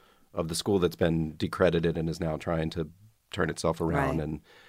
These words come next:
Speaker 1: and there's a moment in that interview where I feel like a thousand reporters could have interviewed that, that superintendent, and he sort of says what sound like typical things about how we're trying to turn it around. And then you just sort of stop, almost stop him cold and say, I've seen,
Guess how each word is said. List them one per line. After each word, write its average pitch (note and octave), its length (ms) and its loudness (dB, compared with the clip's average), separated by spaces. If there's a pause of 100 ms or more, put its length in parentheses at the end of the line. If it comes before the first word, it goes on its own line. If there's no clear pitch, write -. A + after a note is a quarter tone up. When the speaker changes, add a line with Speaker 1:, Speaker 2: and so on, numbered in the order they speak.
(120)
Speaker 1:
and A#2 100 2
there's A2+ 140 6
a A#2 40 6
moment C3 320 6
in B2+ 80 2
that A2 140 6
interview G2+ 380 6
where F2+ 160 6
I E2+ 60 4
feel G2 180 2
like F#2 140 6
a E2+ 40 -4
thousand G2 440 2
reporters F#2 380 4
could G2 120 0
have E2+ 100 -4
interviewed F#2 380 -2
that, E2 180 -2 (400)
that G2 160 4
superintendent, F2+ 720 4 (140)
and F2+ 120 2
he F2 80 4
sort E2+ 220 0
of D#2+ 80 -2
says E2+ 480 -2 (400)
what E2 180 0
sound F#2 180 6
like F2 160 4
typical - 340 -2
things E2 320 0
about D#2 180 -2
how D#2+ 140 0
we're D#2 100 0
trying E2 240 0
to D#2+ 60 -10
turn F2 140 0
it E2 40 -2
around. E2 400 2 (360)
And G2+ 160 4
then F2+ 400 2 (300)
you F#2 180 -2
just F#2 180 0
sort G2+ 180 4
of D#2+ 100 0
stop, E2 380 2 (140)
almost F2+ 340 2
stop E2+ 220 4
him F2 100 -4
cold G#2 300 8
and F2 120 0
say, E2+ 320 2 (360)
I've - 100 2
seen, G2 380 2